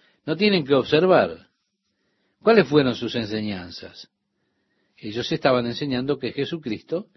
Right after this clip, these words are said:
es el Señor y que debemos someternos al señorío de Jesucristo. Ahora, como ciudadano romano,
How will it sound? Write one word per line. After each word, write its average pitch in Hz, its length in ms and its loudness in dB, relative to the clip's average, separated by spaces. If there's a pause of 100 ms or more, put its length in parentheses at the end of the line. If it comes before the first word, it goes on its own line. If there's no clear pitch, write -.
(280)
es 107 160 -10
el 117 160 -6
Señor 143 540 -4 (680)
y 151 160 -2
que 151 140 4
debemos 139 480 4
someternos 156 600 0
al 123 100 2
señorío 113 440 -4
de 117 100 -2
Jesucristo. 185 640 -4 (580)
Ahora, 156 300 4
como 113 180 -4
ciudadano 165 460 0
romano, 185 520 0